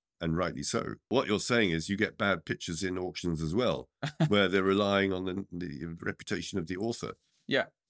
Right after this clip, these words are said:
Speaker 1: I mean, you could say the same for me, you know. I mean, I'm lucky I can get things published, but if I've done a hundred books, it doesn't mean there are a hundred good books out there.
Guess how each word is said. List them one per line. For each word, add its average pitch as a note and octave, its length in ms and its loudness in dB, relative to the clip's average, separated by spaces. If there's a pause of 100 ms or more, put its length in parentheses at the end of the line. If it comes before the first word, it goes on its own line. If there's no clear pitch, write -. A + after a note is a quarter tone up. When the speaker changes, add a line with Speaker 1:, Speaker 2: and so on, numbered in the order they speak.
(240)
Speaker 1:
I A#2 80 4
mean, G#2+ 100 4
you G#2+ 60 0
could F#2 120 -4
say G#2+ 160 0
the F#2 80 -2
same G2 220 0
for F#2 100 -4
me, A#2 160 2
you F2 180 0
know. F2 240 -2 (180)
I - 60 -10
mean, F2+ 180 0
I'm F#2+ 160 2
lucky E2+ 380 0
I D#2 80 -2
can D#2+ 160 -6
get D#2 180 -6
things D#2+ 220 -2
published, D2+ 520 -6 (540)
but F#2 220 0
if F#2+ 140 -4
I've A#2 140 4
done G2+ 160 0
a E2+ 40 0
hundred E2+ 360 0
books, F2+ 340 0
it - 60 -14
doesn't G2 240 -4
mean F#2+ 160 2
there E2+ 100 0
are - 20 0
a F2 60 -2
hundred E2 280 0
good E2 180 -4
books - 260 -6
out D2 160 -4
there. B1+ 280 -6